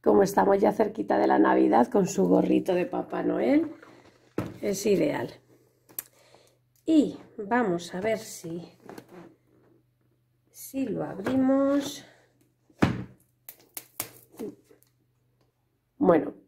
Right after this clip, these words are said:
por fin lo he abierto y tenemos aquí un paquetito,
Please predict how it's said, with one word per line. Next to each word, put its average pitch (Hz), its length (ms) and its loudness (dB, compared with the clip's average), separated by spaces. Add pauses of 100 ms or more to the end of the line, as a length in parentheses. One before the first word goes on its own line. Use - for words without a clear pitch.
por 196 200 8
fin 190 280 2
lo 151 80 2
he 147 60 0
abierto 269 920 2 (580)
y 208 140 2
tenemos - 680 2
aquí 254 720 4 (1900)
un 240 180 6
paquetito, 240 1300 2